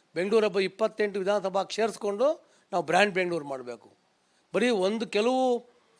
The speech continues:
ಕೆಲವು ಶಾಸಕರಿಗೆ ಮಾತ್ರ ಬ್ರ್ಯಾಂಡ್ ಬೆಂಗಳೂರು ಆಗುತ್ತಾ? ಇಡೀ ಇಪ್ಪತ್ತು ಬೆ-, ಬೆ-, ಇವತ್ತು ಈ ಬಿ ಜೆ ಪಿ ಕಾಂಗ್ರೆಸ್ ಅಂತಲ್ಲ, ಸರ್ಕಾರ ಬಂದ ಮೇಲೆ ಎಲ್ಲ ಶಾಸಕರು ಒಂದೇ, ಎಲ್ಲ ಕ್ಷೇತ್ರಕ್ಕೂ ಡೆವಲಪ್ಮೆಂಟ್ ಮಾಡಬೇಕು. ಆ ಬಿ ಜೆ ಪಿ ಶಾ-, ಶಾಸಕರು,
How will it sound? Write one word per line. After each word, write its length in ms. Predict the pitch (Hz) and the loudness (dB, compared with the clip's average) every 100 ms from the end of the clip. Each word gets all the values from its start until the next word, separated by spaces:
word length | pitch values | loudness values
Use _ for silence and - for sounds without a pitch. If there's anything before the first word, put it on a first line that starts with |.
| _ - | _ 0
ಕೆಲವು 240 | 220 262 | 2 4
ಶಾಸಕರಿಗೆ 640 | - 233 226 208 220 226 233 | 6 4 4 0 0 2 2
ಮಾತ್ರ 340 | 196 214 233 | 2 2 2
ಬ್ರ್ಯಾಂಡ್ 280 | 180 202 190 | 4 2 2
ಬೆಂಗಳೂರು 300 | 196 180 170 | 0 0 0
ಆಗುತ್ತಾ? 460 | 160 143 202 185 - _ _ _ - | -2 -4 -4 -4 -8 _ _ _ 0
ಇಡೀ 180 | 196 254 | 4 6
ಇಪ್ಪತ್ತು 320 | 175 233 180 | 4 0 2
ಬೆ-, 200 | 185 180 | 2 2
ಬೆ-, 100 | 165 | 0
ಇವತ್ತು 280 | 175 208 190 | -2 -2 -2
ಈ 240 | 160 147 | -2 -4
ಬಿ 300 | 127 151 202 | -6 -4 4
ಜೆ 120 | 220 | 4
ಪಿ 500 | 185 220 220 226 240 - | 4 2 0 0 -4 0
ಕಾಂಗ್ರೆಸ್ 360 | 185 208 208 220 | 0 2 -2 -4
ಅಂತಲ್ಲ, 540 | 202 185 180 131 - _ _ - | -4 -4 -4 -6 -12 _ _ -6
ಸರ್ಕಾರ 400 | 160 - 220 214 | -4 4 6 6
ಬಂದ 220 | 196 190 | 4 0
ಮೇಲೆ 480 | 175 185 277 277 _ _ - | -2 -2 -4 -6 _ _ -8
ಎಲ್ಲ 240 | 139 202 | 2 4
ಶಾಸಕರು 500 | 202 185 175 160 190 | 4 2 -2 -4 -4
ಒಂದೇ, 300 | 170 156 139 - _ _ _ _ - | -4 -4 -8 -12 _ _ _ _ -8
ಎಲ್ಲ 320 | 160 220 247 | 0 6 6
ಕ್ಷೇತ್ರಕ್ಕೂ 440 | 240 - 180 208 226 | 6 0 -2 -2 0
ಡೆವಲಪ್ಮೆಂಟ್ 500 | 180 185 185 175 151 | 2 2 0 -6 -6
ಮಾಡಬೇಕು. 480 | 151 135 123 - _ _ _ - | -10 -10 -14 -18 _ _ _ -12
ಆ 80 | 139 | -6
ಬಿ 160 | 165 | -4
ಜೆ 140 | 196 214 | 2 2
ಪಿ 120 | 190 | 0
ಶಾ-, 240 | 156 165 | -4 -4
ಶಾಸಕರು, 640 | 143 170 160 156 165 190 | -4 -6 -6 -12 -14 -16